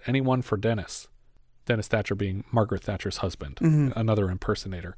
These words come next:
Speaker 1: Tony Aliff played the Maltese captain, not to be confused with the Maltese Falcon. Uh, he's an auctioneer in Never Say Never Again. Maureen Bennett played Sharon, Q's assistant. She was Heather Babcock in The Mirror Cracked last season.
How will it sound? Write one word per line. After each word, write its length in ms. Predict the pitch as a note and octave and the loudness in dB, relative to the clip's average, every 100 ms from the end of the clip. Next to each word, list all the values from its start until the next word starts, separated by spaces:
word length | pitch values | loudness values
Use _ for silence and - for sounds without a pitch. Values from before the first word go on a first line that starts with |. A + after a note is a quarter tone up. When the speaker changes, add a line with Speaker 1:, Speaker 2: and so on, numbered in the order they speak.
| - - - - | -18 -20 -18 4
Speaker 1:
Tony 300 | E3 F3+ F3+ | 8 10 10
Aliff 400 | D#3 D#3+ D#3 - | 12 12 10 8
played 220 | D3+ D3 | 8 8
the 80 | B2+ | 8
Maltese 480 | C3+ C#3 - C#3+ - | 8 6 6 4 6
captain, 560 | - D#3 - C3 C3+ - - - - - - _ - - | 8 8 8 6 4 -4 -18 -20 -20 -20 -20 _ -20 -6
not 280 | - C3+ - | 2 2 2
to 100 | - | 4
be 120 | C3 B2 | 6 6
confused 540 | B2+ A#2+ B2+ A#2+ - | 4 6 8 8 6
with 140 | A#2+ | 0
the 60 | A#2+ | 2
Maltese 400 | A#2+ A#2+ A#2+ A2+ | 0 0 0 0
Falcon. 480 | - B2 - A2 A#2 _ _ _ _ _ _ _ - | 4 4 4 -2 -2 _ _ _ _ _ _ _ 2
Uh, 200 | A2 A#2 | 4 6
he's 300 | C#3+ C3+ - _ - | 8 6 4 _ 0
an 120 | C3+ | 2
auctioneer 580 | B2+ D#3+ - D3+ E3+ E3 | 8 6 8 6 6 6
in 180 | - B2 | 4 2
Never 180 | B2 B2 | 2 4
Say 160 | C3 | 4
Never 260 | B2 A#2+ A2+ | 4 6 4
Again. 420 | G#2+ C3 B2 C#3+ _ _ _ - | 6 4 4 0 _ _ _ 4
Maureen 460 | C#3 D3+ D#3+ F3+ D3 | 10 10 10 8 8
Bennett 400 | D#3+ E3+ E3+ - | 10 8 4 2
played 260 | C3+ B2+ | 6 8
Sharon, 480 | - - E3+ C3+ C#3+ | 8 8 8 8 4
Q's 340 | - - C#3+ B2+ | 0 6 6 6
assistant. 520 | - D#3 - A#2+ - - - | 4 4 4 2 0 -10 -20
She 180 | - D3 | 0 6
was 140 | C3 - | 6 8
Heather 220 | D3+ D3 | 8 8
Babcock 600 | B2 C#3 D3+ - A2 - | 8 6 4 2 2 2
in 160 | A2 | -2
The 40 | G#2 | -2
Mirror 280 | A#2 A#2+ G#2+ | 2 2 2
Cracked 420 | - B2 C3 - | 2 2 2 -2
last 240 | F#2+ F2 | -4 -4
season. 400 | - F2 - A2 | -6 -6 -6 -8